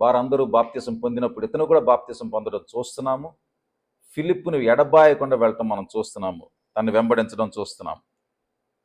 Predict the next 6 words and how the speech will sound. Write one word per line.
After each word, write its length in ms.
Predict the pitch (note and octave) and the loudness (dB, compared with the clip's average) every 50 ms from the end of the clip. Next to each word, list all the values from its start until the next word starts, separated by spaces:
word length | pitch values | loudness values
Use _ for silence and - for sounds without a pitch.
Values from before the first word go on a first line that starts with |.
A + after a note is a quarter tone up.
| _ _ _ _ _ _ _ _ _ _ _ _ _ _ _ _ _ _ _ _ _ _ _ _ _ _ _ _ _ _ _ _ _ _ _ _ _ _ _ - - | _ _ _ _ _ _ _ _ _ _ _ _ _ _ _ _ _ _ _ _ _ _ _ _ _ _ _ _ _ _ _ _ _ _ _ _ _ _ _ -2 2
ఆ 160 | A2 C3 C#3+ | 4 6 8
రోజు 300 | C#3+ E3 F#3 F#3 D#3+ E3 | 8 8 8 6 6 4
అంతమంది 420 | D#3 D3+ - D3 C#3+ D3+ D#3 D3 | 2 2 2 -2 -2 -2 -2 2
బాప్తిసం 460 | C3 C#3+ C#3 C#3 - D3 C#3+ B2 C3+ B2+ | 4 4 4 4 2 -4 -6 -6 -6 -8
తీసుకున్నప్పుడు 480 | B2 B2 A#2 - B2+ B2+ B2 A#2 B2+ - B2 | -8 -10 -12 -8 -6 -6 -6 -6 -4 -6 -6
ఖచ్చితంగా 800 | A#2 - - - C#3 C3 B2+ A#2+ A2 G#2 G2+ G2 G#2 - _ | -6 -6 -8 -8 -4 0 2 4 4 4 4 2 -2 -12 _